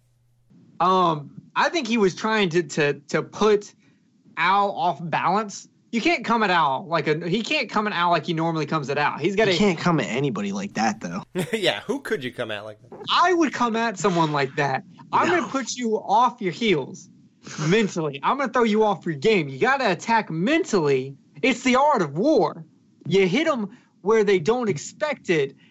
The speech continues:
Speaker 1: and put them mentally off balance. It's like, you wanna win a fight against a dude? Get naked and try to fight him. He ain't gonna fight you.
Speaker 2: <laughs>
Speaker 1: You got, you gotta go to extremes. This is, this is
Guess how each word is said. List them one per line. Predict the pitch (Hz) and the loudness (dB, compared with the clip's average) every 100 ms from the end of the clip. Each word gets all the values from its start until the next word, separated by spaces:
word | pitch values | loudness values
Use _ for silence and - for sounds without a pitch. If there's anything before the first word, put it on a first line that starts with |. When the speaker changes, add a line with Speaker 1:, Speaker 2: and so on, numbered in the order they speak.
| - - - | -18 -10 0
Speaker 1:
and | 190 175 | 2 2
put | - 262 240 | 0 0 2
them | 190 196 | 2 2
mentally | 277 262 254 226 | 0 0 0 2
off | 175 | 0
balance. | 165 254 202 | 0 2 2
It's | 185 | 2
like, | 214 | 2
you | 175 | 2
wanna | 240 247 | 2 2
win | 240 | 2
a | 233 | 0
fight | 269 277 233 - - 208 | 2 0 -2 -14 -10 -2
against | 220 240 | 0 0
a | 247 | 2
dude? | 294 302 - _ _ _ _ 151 | 2 2 -2 _ _ _ _ -4
Get | 139 302 233 | 0 0 2
naked | 254 226 202 | 0 2 0
and | 160 | 0
try | 170 156 | 0 -2
to | |
fight | - 156 147 | 0 0 0
him. | 127 - | -6 -2
He | 277 | 0
ain't | 392 | 2
gonna | 392 | 0
fight | 220 202 - | 2 0 0
you. | 240 269 | -6 -8
Speaker 2:
<laughs> | - - - - - - - - - _ _ | -18 -20 -20 -20 -18 -14 -14 -18 -20 _ _
Speaker 1:
You | 226 302 | 2 4
got, | 339 262 240 | 4 2 2
you | 339 | 2
gotta | 381 254 | 2 2
go | 208 233 | 2 4
to | 196 156 | 2 2
extremes. | - - 240 233 151 120 | -6 -2 2 2 0 -2
This | 208 330 | -2 0
is, | 294 180 160 147 | 0 -2 -4 -2
this | 320 403 | -2 4
is | 202 143 131 | 2 2 -8